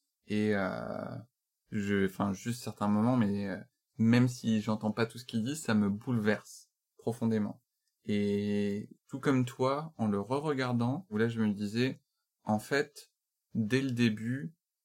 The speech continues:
elle était piégée, ou, euh,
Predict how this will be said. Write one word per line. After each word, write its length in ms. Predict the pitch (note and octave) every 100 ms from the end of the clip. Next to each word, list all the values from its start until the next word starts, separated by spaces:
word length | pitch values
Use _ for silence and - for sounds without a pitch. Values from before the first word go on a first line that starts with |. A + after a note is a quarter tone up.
| _
elle 140 | - G#2
était 300 | G#2 - A2+
piégée, 880 | - - - A#2+ A#2+ A#2+ B2+ D#3+ - _ _ _ _ _ -
ou, 280 | G#2+ A2+ G#2+
euh, 320 | G2+ G2+